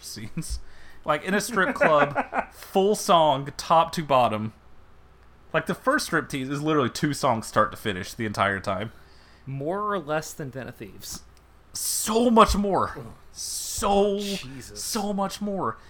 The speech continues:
Speaker 1: And it's about this woman who is known <laughs> on the stage as,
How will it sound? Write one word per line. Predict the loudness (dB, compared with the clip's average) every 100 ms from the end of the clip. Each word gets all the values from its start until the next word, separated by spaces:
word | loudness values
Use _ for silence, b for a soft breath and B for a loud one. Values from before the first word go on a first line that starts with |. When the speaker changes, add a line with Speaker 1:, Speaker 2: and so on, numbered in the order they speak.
| B
Speaker 1:
And | -4
it's | -6
about | -2 -2 -2
this | -6 -6
woman | -4 -2 -2 -4
who | -4 -4
is | -4 -2
known | 0 0 -2 -4 -6 -6 -6 -10
<laughs> | -8
on | -8 -8 -8
the | -8
stage | -6 -6 -6 -6
as, | -6 -4 -6 -8